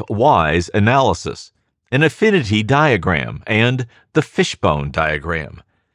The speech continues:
One of the most popular strategies in identifying a real problem is the five whys analysis.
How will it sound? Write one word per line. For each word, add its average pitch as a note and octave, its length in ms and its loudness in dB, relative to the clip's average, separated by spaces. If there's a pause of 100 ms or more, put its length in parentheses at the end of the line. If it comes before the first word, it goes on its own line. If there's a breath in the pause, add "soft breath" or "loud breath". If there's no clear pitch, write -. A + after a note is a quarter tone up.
(120)
One A#2+ 140 4
of A#2+ 80 4
the A2+ 60 6
most G#2+ 280 2
popular F#2 500 0
strategies F#2+ 640 -2
in F2 140 0
identifying G#2 680 2
a F2 80 2
real C#3 260 4
problem F2 600 0
is F2 180 -4
the F#2+ 80 -4
five B2+ 600 2
whys F#2 560 2
analysis. F#2 760 -2